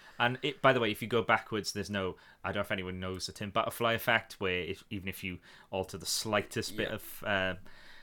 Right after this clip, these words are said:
Speaker 1: thing in time, it, it affects it. You've got complete, you know, board. You, you can do anything you want to, will not affect the future.
Speaker 2: <laughs>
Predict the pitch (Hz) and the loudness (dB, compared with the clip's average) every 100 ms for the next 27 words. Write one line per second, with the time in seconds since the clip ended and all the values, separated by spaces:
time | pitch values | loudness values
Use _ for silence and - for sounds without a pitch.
0 | - - - - - - - 113 110 104 | -20 -20 -20 -20 -20 -20 -6 -4 -2 -2
1 | - 120 123 123 - 101 - 101 - - | 2 2 2 -2 -6 -8 -6 -6 -4 2
2 | 117 - - 117 - - - - 107 104 | 2 2 2 2 0 -12 -20 -8 -4 2
3 | 113 - - 98 107 104 - - - - | 2 2 -4 -8 -6 -8 -8 -10 -12 -18
4 | - - - - - - 107 95 85 - | -20 -20 -20 -20 -20 -10 -4 -2 -4 -10
5 | - - - - - 87 80 - - 95 | -18 -20 -20 -12 -4 -4 -4 -10 -12 -12
6 | 90 95 95 98 101 107 107 101 95 92 | -8 -6 0 4 4 2 -2 -2 -2 -4
7 | 98 87 95 95 90 87 - 87 - 85 | -6 -4 -2 0 -2 -4 -6 -8 -8 -18
8 | - 78 - - - - - - - - | -14 -12 -10 -12 -14 -14 -14 -12 -12 -8
9 | 127 - - - - | -8 -6 -10 -8 -10